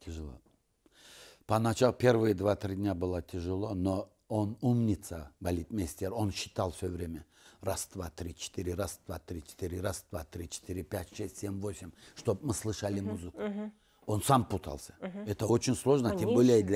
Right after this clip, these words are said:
Speaker 1: для
Speaker 2: да,
Speaker 1: детей.
Speaker 2: да, да.
Speaker 1: <clears throat> Но мы уже, э, ничего не с-, скрипку вначале не слышали, барабан, ритм не слышали. Вот, вот этот шум только.
Speaker 2: Мгм.
Speaker 1: А потом, оказывается, надо работать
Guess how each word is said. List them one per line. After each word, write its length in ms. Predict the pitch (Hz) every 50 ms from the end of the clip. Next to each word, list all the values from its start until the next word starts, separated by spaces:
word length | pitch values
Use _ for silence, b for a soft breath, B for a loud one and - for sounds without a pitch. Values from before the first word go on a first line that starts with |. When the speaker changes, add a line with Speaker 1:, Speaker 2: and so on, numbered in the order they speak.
| 98 101
Speaker 1:
для 120 | 101 107
Speaker 2:
да, 100 | - 220
Speaker 1:
детей. 160 | - 87 85
Speaker 2:
да, 200 | - 196 185 185
да. 440 | 175 180 185 190 185 - - - 156
Speaker 1:
<clears throat> 1160 | 170 156 131 - - - - - - _ _ _ _ _ _ _ _ _ _ _ - - - -
Но 80 | 98
мы 140 | 120 135 131
уже, 280 | 117 104 98 104 87 - b b b b b b b
э, 280 | - 90 82 82 80 73 - - - - - - - _ - - - -
ничего 340 | 123 120 113 - - 147 143
не 80 | 135
с-, 120 | 107 - -
скрипку 520 | - - - 147 147 143 - - 104 87 - - -
вначале 480 | 95 92 92 85 - 110 104 101 92
не 100 | 80 80
слышали, 460 | 73 - - - 104 - - 90 90 90
барабан, 500 | 82 110 110 110 110 107 123 120 110 90
ритм 340 | 90 123 120 - 107 95 90
не 100 | 90 85
слышали. 520 | - - 104 101 - - 92 87 80 76 - _ _ _ _ _ _ _
Вот, 220 | - 104 104 101 95
вот 160 | - 92 - 110
этот 260 | 113 107 143 123 -
шум 240 | - - 139 135 113
только. 320 | - - 95 - - - - 196
Speaker 2:
Мгм. 240 | 190 190 202 214 220
Speaker 1:
А 60 | 110
потом, 420 | - - - - - 180 175 - - _ _ _ _ _ _ _ _ _ _ _ _ _ _ _ _ -
оказывается, 480 | - - 123 131 139 143 127 - 131
надо 260 | 131 135 135 123 139 131
работать 460 | 131 131 135 151 151 - - 98 -